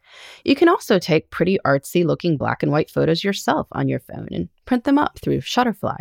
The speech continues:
or similar services for a few bucks. Framebridge and other places can do relatively affordable framing. Or just buy frames at Target. You could do a wall of a lot of small pieces pretty affordably,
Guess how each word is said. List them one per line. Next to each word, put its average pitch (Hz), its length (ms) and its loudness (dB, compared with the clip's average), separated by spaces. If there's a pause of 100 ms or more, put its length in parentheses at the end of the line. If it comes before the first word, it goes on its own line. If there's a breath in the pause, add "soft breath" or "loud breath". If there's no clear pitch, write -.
or - 180 -12
similar 240 360 0
services - 640 -8
for 247 140 -2
a 233 60 -4
few 131 160 -6
bucks. - 480 -14 (920 loud breath)
Framebridge 185 540 4
and 127 100 0
other 135 180 0
places - 500 -6
can 190 160 -2
do 196 420 0 (100)
relatively 196 520 0
affordable 165 480 -2
framing. 240 420 -6 (840 soft breath)
Or 311 80 2
just 330 240 0
buy 247 120 2
frames 147 320 0
at 180 120 -2
Target. 123 400 -2 (840)
You 220 120 2
could 214 140 4
do 214 120 6
a 190 80 8
wall 160 380 6
of 160 100 2
a 139 60 0
lot - 180 0
of 135 80 -4
small 165 380 2
pieces 143 420 -6
pretty 139 260 -2
affordably, - 540 -6